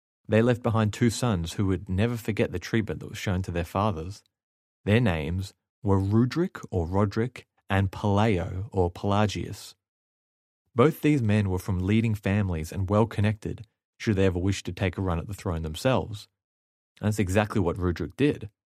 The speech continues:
With Witiza's popularity dropping by the day,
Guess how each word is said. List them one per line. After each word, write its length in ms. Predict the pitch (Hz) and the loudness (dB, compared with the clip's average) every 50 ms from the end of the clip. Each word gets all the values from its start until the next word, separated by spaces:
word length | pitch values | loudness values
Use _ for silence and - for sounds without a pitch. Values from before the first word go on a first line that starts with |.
| _ _ _ _ _ _ _ _ _ _ - | _ _ _ _ _ _ _ _ _ _ 2
With 140 | 123 117 | 2 4
Witiza's 680 | 110 113 117 - - 160 156 147 165 151 117 107 - - _ - | 4 4 2 2 2 0 2 2 2 0 0 -2 -8 -16 _ -4
popularity 640 | - 113 104 - - 107 101 98 95 90 87 87 | -2 -2 0 0 0 2 2 4 4 2 2 0
dropping 380 | 85 - 110 101 - - 107 95 | 0 0 0 0 0 0 0 0
by 120 | 90 95 | 0 0
the 120 | 85 82 80 | 0 0 0
day, 420 | 80 104 95 87 80 80 85 - | 2 2 2 2 0 -2 -4 -6